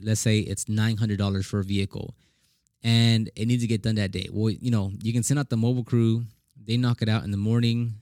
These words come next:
and then they get back at one P M, and then they help you finish up that job, and you can do that, right? Or you can just, a mobile unit goes out for the nine A M, and then the shop has a nine A M, and then you both just kinda stay there and knock out that vehicle.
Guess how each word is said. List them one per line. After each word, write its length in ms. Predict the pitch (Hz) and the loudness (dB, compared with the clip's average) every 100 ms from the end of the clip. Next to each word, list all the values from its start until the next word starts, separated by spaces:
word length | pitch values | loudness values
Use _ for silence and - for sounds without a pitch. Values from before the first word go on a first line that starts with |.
| _ | _
and 140 | 104 113 | -2 0
then 80 | |
they 80 | 107 | 2
get 180 | 107 117 | 0 0
back 180 | 117 110 | 0 -2
at 100 | 98 | 0
one 180 | 107 110 | 0 0
P 180 | 113 | 2
M, 240 | 101 101 104 | 2 2 0
and 120 | 98 101 | -2 -2
then 120 | 104 | 0
they 80 | 104 | 0
help 180 | 113 | 0
you 60 | 113 | -2
finish 280 | - 110 107 | -2 -2 -2
up 120 | 104 | -4
that 120 | 104 | -4
job, 400 | 95 104 95 95 104 _ _ _ _ - | 0 0 0 -4 -8 _ _ _ _ 0
and 240 | 117 117 | 2 4
you 80 | 113 | 2
can 140 | 120 | 2
do 100 | 110 | 2
that, 200 | 101 95 - _ _ _ | 0 -2 -8 _ _ _
right? 340 | 104 107 113 - | -2 2 2 0
Or 300 | 110 117 117 | 0 2 2
you 80 | 117 | 2
can 180 | 113 | -2
just, 320 | 104 107 101 - | -2 -4 -4 -4
a 60 | |
mobile 300 | 104 117 123 | 0 2 2
unit 260 | 120 117 117 | 2 2 0
goes 220 | 110 107 - | 0 -2 -2
out 300 | 117 131 - | -2 -2 -6
for 320 | - 113 107 | -10 -4 -2
the 80 | 101 | 0
nine 260 | 107 127 | 0 0
A 180 | 131 131 | 2 2
M, 180 | 127 127 - | 0 -4 -6
and 220 | 104 104 | -4 0
then 240 | 107 107 | 0 0
the 80 | 101 | -2
shop 380 | - 110 113 - | -2 0 -2 -2
has 200 | 113 104 | -4 -2
a 40 | |
nine 260 | 110 110 110 | -2 0 0
A 140 | 107 107 | 0 -2
M, 140 | 107 | -2
and 100 | 104 | -4
then 80 | 101 | -2
you 80 | 98 | 0
both 240 | 113 104 | 0 0
just 180 | 101 - | -4 -4
kinda 160 | 113 | -2
stay 240 | 101 - 107 | -2 -2 -2
there 200 | 104 104 | 0 0
and 180 | 80 98 | -2 -4
knock 180 | 101 | -4
out 100 | 98 | -6
that 140 | - 95 | -6 -6
vehicle. 400 | 95 87 - | -6 -10 -12